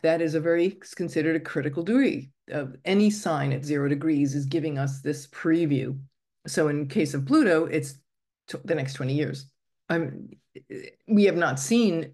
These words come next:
Pluto in Aquarius when it entered last year. We, we, no one on Earth has ever seen Pluto in Aquarius. We're all going through this together 'cause it takes two hundred forty-eight years to move through a sign.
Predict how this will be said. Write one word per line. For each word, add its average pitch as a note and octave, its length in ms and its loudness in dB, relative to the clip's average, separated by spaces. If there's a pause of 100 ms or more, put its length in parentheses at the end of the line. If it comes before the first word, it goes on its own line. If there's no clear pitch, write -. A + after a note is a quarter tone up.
Pluto D#3 340 2
in C#3+ 60 -6
Aquarius C#3+ 520 -2
when D3 140 -4
it C3+ 100 -4
entered E3+ 320 -2
last D3+ 320 -2
year. A3+ 180 2
We, D#3+ 300 0
we, E3+ 180 -8
no G3 200 2
one A3 160 2
on F#3 140 0
Earth F#3 260 -2
has D#3 140 -2
ever D#3+ 160 0
seen B3 360 0
Pluto D#3 360 -4
in D3 80 -12
Aquarius. C3+ 500 -6
We're D3+ 140 0
all E3+ 180 0
going E3 280 -2
through D3 140 -4
this C#3 140 -8
together C#3+ 420 -2
'cause C3+ 160 -4
it C3+ 120 -2
takes C3+ 260 -8
two - 180 -14
hundred D#3 260 -4
forty-eight F3 400 0
years D#3+ 360 -2 (1080)
to F#3 140 0
move F3+ 360 2 (360)
through D#3 360 2
a E3 80 0
sign. C#3 580 -4